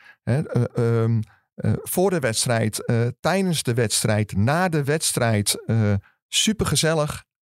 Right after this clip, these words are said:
Echt het, het, nou ja, het amateurvoetbal,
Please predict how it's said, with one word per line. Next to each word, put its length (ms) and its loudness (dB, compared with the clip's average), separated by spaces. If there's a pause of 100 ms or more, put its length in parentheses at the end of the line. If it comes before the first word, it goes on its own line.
(180)
Echt 340 -2
het, 240 0
het, 280 -2 (200)
nou 160 0
ja, 180 -2
het 160 0
amateurvoetbal, 880 0